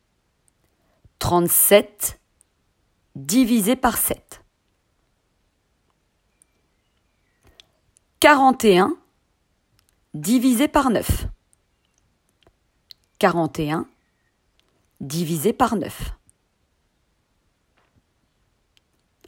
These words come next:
Soixante divisé par huit. Soixante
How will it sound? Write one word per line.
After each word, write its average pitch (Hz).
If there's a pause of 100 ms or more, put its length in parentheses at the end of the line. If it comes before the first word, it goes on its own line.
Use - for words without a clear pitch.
(640)
Soixante - (1300)
divisé 196
par 277
huit. - (1700)
Soixante -